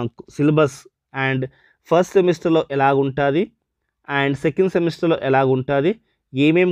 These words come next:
కోర్సెస్ ఉంటాయి and వాటి సిలబస్ ఏంటి, so అఫీషియల్‌గా ఈ యొక్క ఇయర్ టూ థౌజండ్ ట్వంటీ వన్ to టూ థౌజండ్ ట్వంటీ టూ యొక్క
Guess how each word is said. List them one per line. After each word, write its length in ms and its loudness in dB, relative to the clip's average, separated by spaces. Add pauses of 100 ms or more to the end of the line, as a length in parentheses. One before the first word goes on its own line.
కోర్సెస్ 380 2
ఉంటాయి 380 0 (500)
and 160 -4
వాటి 260 0
సిలబస్ 540 0 (120)
ఏంటి, 420 0 (680)
so 40 0 (120)
అఫీషియల్‌గా 720 2 (100)
ఈ 140 -4
యొక్క 220 -2 (140)
ఇయర్ 320 2
టూ 180 0
థౌజండ్ 500 -2 (340)
ట్వంటీ 420 -4
వన్ 220 -2
to 180 -2
టూ 160 -2
థౌజండ్ 400 -2
ట్వంటీ 220 -4
టూ 120 -2
యొక్క 220 -2